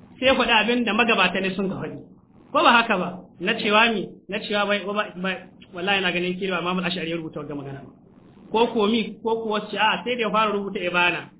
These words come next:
sannan da ya bayyana ya zan Ash'ari. Ya gabata yi, sannan ya koma Ash'ari. Haka suka cewa ko? Amma ala kulli halin, wannan haka take, babu majazi, faɗa ma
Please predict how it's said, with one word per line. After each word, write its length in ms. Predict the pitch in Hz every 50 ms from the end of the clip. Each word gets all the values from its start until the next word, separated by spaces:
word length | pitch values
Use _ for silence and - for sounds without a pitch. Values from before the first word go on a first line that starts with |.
| - _ _
sannan 240 | 180 180 208 233 233
da 60 | 208
ya 80 | 196 185
bayyana 280 | 185 190 196 196 196
ya 120 | 196 196 190
zan 120 | 196 196 190
Ash'ari. 360 | - - 175 156 147 139 143 - - - - - - - - - - - - - - - -
Ya 100 | 180 196
gabata 440 | 190 214 214 220 220 226 226 196 196
yi, 160 | 240 240 180
sannan 160 | - 175 175
ya 160 | 185 185 185 185
koma 180 | 196 185 180 156
Ash'ari. 260 | 151 143 - 151 139 147
Haka 160 | 220 262 262 -
suka 160 | 220 208 185
cewa 240 | - 180 165 160 156
ko? 380 | - 247 381 - - - - - - - - - -
Amma 220 | 165 180 202 214
ala 140 | 196 196 190 190
kulli 160 | 220 208 196
halin, 560 | 180 185 190 190 190 190 185 185 180 - - - - -
wannan 320 | - 214 233 220 196 190 185
haka 140 | 180 185 175 180
take, 240 | 190 185 - 185 170 -
babu 280 | - 214 240 233 214 202
majazi, 460 | 180 180 - - 160 156 151 151 160
faɗa 280 | - - - 226 233 226
ma 80 | 190